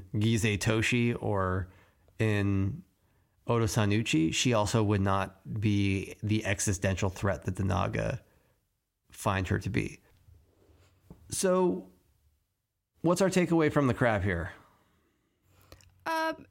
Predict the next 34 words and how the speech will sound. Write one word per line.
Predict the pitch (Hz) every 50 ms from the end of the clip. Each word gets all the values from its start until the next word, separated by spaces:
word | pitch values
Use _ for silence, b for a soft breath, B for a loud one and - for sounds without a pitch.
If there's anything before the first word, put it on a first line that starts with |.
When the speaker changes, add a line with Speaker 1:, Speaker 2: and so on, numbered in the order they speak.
| _ _ -
Speaker 2:
it | 269 277 277 - - - _ _ _ _ _ _ _ _ _ - -
feels | - - - 302 285 285 370 349
good | - - 302 294
to | 302 320
have | 311 277 294
crab | - - 285 240 240 233
back | 247 226 214 220
on | 240 254
their | 285 294
bullshit. | 269 - - - - 240 269 - - _ _ _ _ _ _ -
I | - 226 220 220 220
like | 220 220 214 208 208 214 -
that | - 247 247 -
they're | 254 247 254 254
not | 269 269 269 - - _ _ _ _ _ _ _ _ -
B | 254 233 233
F | 262 285 -
Fs | 240 214 - - -
with | 285 285 - _ -
the | - 311
Shadowlands. | - 294 254 208 208 220 233 214 - - 285 320 - - - - b b b b b b b b b b b b -
Um, | 131 131 131 131 131 131 131 135 135 - - - _ -
and | - 330 339 339 349 339 339 339 339 330 - - - - - - - - _ _ _ _ -
honestly, | 320 339 349 349 349 - - 339 339 349 349 349 339
I | - - 262 311 311 311 320 320 330 330
greatly | 311 - 320 - - 311 311
enjoy | 302 285 302 302 285 262
their | 240 220 214
brazen | 214 - 214 220 226 220 214 226 220
disregard | 208 214 220 - 196 190 214 202 202 196 190 190
for | - - 185 190
the | 190 190 202 196 190 - -
odds | 202 202 196 170 180 180 196 - 220 - - -
and, | - - 185 185 170 170 196 - - -